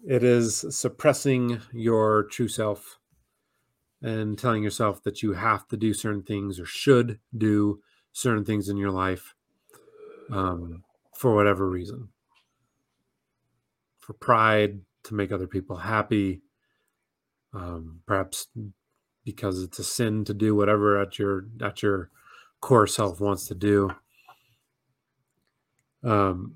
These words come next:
so this, this suppressing your true self and lying to yourself, that is willful blindness. That is choosing ignorance.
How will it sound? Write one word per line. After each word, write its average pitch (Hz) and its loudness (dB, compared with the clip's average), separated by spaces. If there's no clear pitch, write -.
so 120 0
this, 101 -2
this 113 -4
suppressing 139 0
your 120 2
true 123 2
self - -10
and 107 -4
lying 107 2
to 104 -6
yourself, - -4
that 123 6
is 101 2
willful 110 2
blindness. 98 -8
That 113 -8
is - -10
choosing 117 0
ignorance. 101 -4